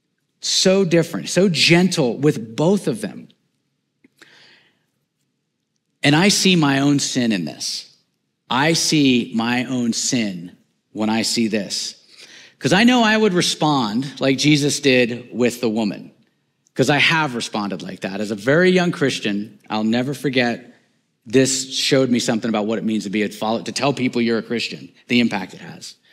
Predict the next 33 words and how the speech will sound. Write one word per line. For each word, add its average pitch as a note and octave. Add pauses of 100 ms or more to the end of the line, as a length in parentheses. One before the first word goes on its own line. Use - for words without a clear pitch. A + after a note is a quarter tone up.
(720)
Take C#3+
a C#3+
coworker C#3
home C3
from B2+
work. B2+ (260)
This -
is -
a A2
student B2
at -
A A#2+
S A#2
U, A#2
so G#2
I G2+
take B2+
him, A#2+
he -
lived C#3
on C3+
Van B2+
Buren B2+
Street. - (500)
So -
if -
you A2
know C3
Phoenix, C3+ (280)
that's A2
where B2
the G2+
drugs C#3+